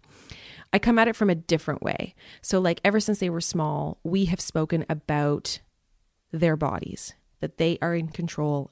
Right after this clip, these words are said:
of their bodies. As they've gotten older, we talk about the word consent and use that word.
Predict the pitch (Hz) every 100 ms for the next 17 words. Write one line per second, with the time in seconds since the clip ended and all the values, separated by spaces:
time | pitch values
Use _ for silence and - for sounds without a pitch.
0 | 151 147 143 135 127 120 - - - -
1 | _ _ - 175 170 160 160 170 160 160
2 | 143 143 160 214 285 - - - - -
3 | 185 175 175 - 147 143 - 156 151 151
4 | 175 170 - 214 160 - 160 160 160 175
5 | - - - - - -